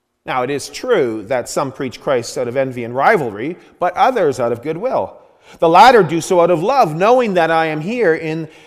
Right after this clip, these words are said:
for the defense of the gospel. The former preach Christ out of selfish ambition, not sincerely, supposing that they can stir up trouble for me while I'm in chains. But what does it matter?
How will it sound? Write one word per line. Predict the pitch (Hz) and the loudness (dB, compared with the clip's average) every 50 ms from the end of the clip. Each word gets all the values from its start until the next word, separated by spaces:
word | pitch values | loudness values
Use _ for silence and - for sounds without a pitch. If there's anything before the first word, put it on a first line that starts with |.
| - _ | -20 _
for | - - 180 180 165 | -2 2 2 4 4
the | 165 | 2
defense | 160 170 - - 208 202 170 143 - | -2 -4 -2 -2 -2 -2 -2 -4 -6
of | 175 | -6
the | 156 160 | -4 0
gospel. | 190 196 220 233 - - - 143 104 95 95 - - _ _ _ _ _ _ _ _ _ _ _ _ - | 0 2 2 0 -2 -6 -6 -6 -6 -6 -8 -14 -20 _ _ _ _ _ _ _ _ _ _ _ _ -20
The | - | -16
former | 117 - 160 170 190 196 175 - | -6 0 2 4 4 4 2 0
preach | - 156 143 127 - - | -2 -4 -6 -6 -8 -8
Christ | - 156 143 139 131 - - 151 | -4 0 0 0 -2 -4 -6 -6
out | 135 131 | -6 -6
of | 123 - | -8 -8
selfish | - - 156 135 131 131 - 131 120 - - - | -4 -2 0 0 -2 -2 -6 -8 -10 -10 -12 -14
ambition, | 113 117 117 107 156 - - - 127 98 92 110 | -12 -12 -8 -8 -8 -8 -8 -8 -8 -8 -6 -4
not | - 226 226 - - - - _ - | -2 -2 -2 -2 -6 -12 -20 _ -18
sincerely, | - - 120 104 - - - 202 196 170 120 98 87 87 - - _ _ _ _ _ | -16 -14 -14 -14 -10 -6 -4 -2 -2 -2 -4 -4 -8 -12 -18 -20 _ _ _ _ _
supposing | - - 139 - 165 180 185 190 156 170 160 | -12 -12 -4 2 6 6 6 6 4 2 -2
that | 151 147 135 | -4 -4 -2
they | 147 143 | -4 -4
can | - 143 131 | -6 -6 -10
stir | - - - 156 135 | -10 -8 -4 -2 -2
up | 123 120 - | -2 -4 -8
trouble | - - - 226 214 165 139 123 | -12 -6 -2 -2 0 0 -2 -6
for | 120 - 131 | -6 -6 -8
me | 117 113 113 | -8 -8 -8
while | 123 123 120 123 | -4 -4 -2 -2
I'm | 120 120 120 | -4 -4 -8
in | 117 | -10
chains. | - - 190 170 135 120 98 90 98 - - - _ _ _ _ _ _ _ _ _ _ _ _ _ _ _ _ _ _ _ _ _ _ _ _ - | -8 -6 -6 -4 -6 -8 -10 -12 -16 -18 -18 -20 _ _ _ _ _ _ _ _ _ _ _ _ _ _ _ _ _ _ _ _ _ _ _ _ -4
But | 135 123 127 | -4 -4 -2
what | 131 135 170 - - | -2 -4 -4 -4 -4
does | - 110 98 - | -8 -10 -10 -10
it | 87 | -14
matter? | 92 95 92 90 90 95 92 | -14 -12 -12 -12 -12 -14 -16